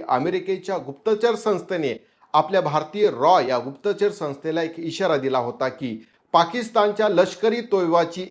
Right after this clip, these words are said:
एक बोट अतिरेक्याला घेऊन भारतीय सागरी हद्दीमध्ये शिरण्याचा प्रयत्न करीत आहेत आणि ते अतिरेकी मुंबईमध्ये काही महत्त्वाच्या ठिकाणी हल्लासुद्धा करणार आहेत. त्या बोटीच्या समुद्रातील परफेक्ट ठिकाणाचे अक्षांश आणि रेखांश सुद्धा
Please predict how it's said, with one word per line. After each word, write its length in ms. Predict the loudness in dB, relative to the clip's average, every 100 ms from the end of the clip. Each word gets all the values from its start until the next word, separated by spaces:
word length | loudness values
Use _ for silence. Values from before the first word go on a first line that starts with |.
| _
एक 280 | 4 4 6
बोट 380 | 0 0 0 -2 -6
अतिरेक्याला 680 | -6 -4 -6 -4 0 0 0
घेऊन 420 | -4 -2 -2 -2
भारतीय 480 | -4 -6 -8 -2 -2
सागरी 400 | 0 -2 -4 -6
हद्दीमध्ये 520 | -8 -8 -8 -6 -6
शिरण्याचा 600 | -6 -6 -6 -6 -6 -6
प्रयत्न 380 | -6 -6 -6 -8
करीत 360 | -8 -8 -6 -4
आहेत 260 | -4 -6 -18 _ _ _ _ -4
आणि 160 | -2
ते 140 | 0 2
अतिरेकी 560 | 2 2 0 0 -2
मुंबईमध्ये 640 | -4 -4 0 0 0 -2 -4
काही 260 | -4 -2
महत्त्वाच्या 540 | -2 -4 -4 -6 -6 -8
ठिकाणी 460 | -10 -6 -6 -4
हल्लासुद्धा 680 | -6 -4 -2 -4 -6 -6 -6
करणार 380 | -6 -6 -2 0
आहेत. 260 | -2 -6 -12 _ _ _ _ _ 6
त्या 140 | 8
बोटीच्या 560 | 8 6 4 0 0 0
समुद्रातील 640 | 0 -2 -2 -2 -2 -6
परफेक्ट 520 | -4 -4 -2 -6 -6
ठिकाणाचे 520 | -8 -4 -4 -4 -6
अक्षांश 640 | -6 -4 -2 -4 -6 -6 -6
आणि 200 | -6 -4
रेखांश 440 | -6 -4 -2 -4
सुद्धा 440 | -8 -4 4 4